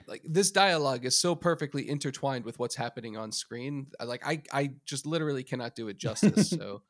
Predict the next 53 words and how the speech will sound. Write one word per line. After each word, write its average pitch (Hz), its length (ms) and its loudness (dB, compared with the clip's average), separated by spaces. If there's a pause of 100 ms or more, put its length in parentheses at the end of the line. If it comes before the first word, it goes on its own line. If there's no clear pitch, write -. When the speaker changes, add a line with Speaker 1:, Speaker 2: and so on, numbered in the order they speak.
(420)
Speaker 1:
um, 104 420 -6 (200)
and 127 140 -2
you've, 139 260 -4
most 165 260 2
of 147 60 -4
you 143 80 -2
have 120 80 -4
seen 151 260 2
the 135 80 -2
movie, 120 360 -6
but - 240 -8 (400)
this, 170 200 2 (480)
I, 143 80 -6 (420)
like, 147 160 -8
the - 180 -4
editing 214 460 -2
and 131 100 -2
the 110 80 -6
dialogue, 160 800 2 (720)
it's 151 140 2
all 240 180 8
really 185 240 2
clever. 120 380 -2
This 147 160 2
is, 190 160 -4
this 202 220 0
is, - 180 -8
this 180 120 -2
is 294 80 0
a 254 60 0
really 190 220 2
good 147 160 -2
part 147 160 4
of 120 80 -6
the 123 60 -6
movie 135 260 -4
that 127 160 -2
I 117 80 -2
think 131 240 -10
is 120 120 -10
underappreciated. 156 1000 -2 (160)
<laughs> 160 160 -4 (600)
Um, 104 360 -2
Speaker 2:
I, 165 100 8
I'm 165 100 4
always 233 320 4
Speaker 1:
or 123 60 -2
at 123 40 -2
least 165 220 0
from 160 120 2
a 151 40 4
Speaker 2:
surprised 143 240 2
as, 135 200 -4